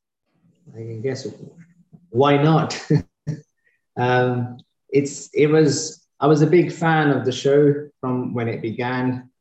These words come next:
Uh, prior to that, I've always been interested in the military, um, just as a young boy growing up. Um, I, I think there's, I always had a bit of a, a martial aspect to my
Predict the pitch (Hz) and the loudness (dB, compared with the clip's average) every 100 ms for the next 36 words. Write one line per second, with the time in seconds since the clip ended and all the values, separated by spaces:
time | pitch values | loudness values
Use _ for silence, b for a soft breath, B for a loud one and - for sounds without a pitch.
0 | _ - 113 113 110 - _ - 147 147 | _ -10 -6 -6 -6 -12 _ -8 -4 0
1 | 143 135 - 123 123 120 120 135 127 139 | 0 -2 -4 -6 -4 -6 -8 -6 0 0
2 | 139 117 127 123 120 - - 131 123 - | 0 -4 -8 -8 -10 -14 -18 -10 -10 -6
3 | 131 110 - 120 113 120 120 117 123 120 | -8 -8 -8 -6 -4 -4 -4 -4 -4 -2
4 | 117 113 - _ _ - 110 110 110 104 | -4 -10 -20 _ _ -16 -12 -10 -10 -10
5 | - - - 110 110 113 117 113 113 120 | -14 -20 -4 -2 -2 -2 0 0 0 0
6 | 117 113 120 110 110 123 123 - - _ | 0 -2 -4 -2 -4 -4 -6 -10 -20 _
7 | _ _ _ _ - 110 110 107 107 104 | _ _ _ _ -16 -12 -10 -8 -6 -6
8 | 104 104 _ _ _ _ 104 107 - 113 | -8 -12 _ _ _ _ -12 -10 -8 -4
9 | 131 113 117 107 - - 113 117 120 113 | -2 2 2 0 -6 -12 -6 -2 -2 -4
10 | 120 117 117 117 117 113 110 110 - _ | -4 -4 -4 -2 -2 -4 -6 -10 -16 _
11 | 110 113 123 123 123 120 107 117 120 - | -12 -6 -4 -4 -6 -8 -8 -8 -10 -8
12 | 120 - - - - _ - 120 117 110 | -8 -10 -12 -20 -20 _ -6 -2 0 0
13 | 107 104 - _ _ _ _ _ _ _ | -2 -4 -10 _ _ _ _ _ _ _
14 | 117 113 110 110 110 110 107 107 - | -6 -2 0 2 2 2 2 0 -4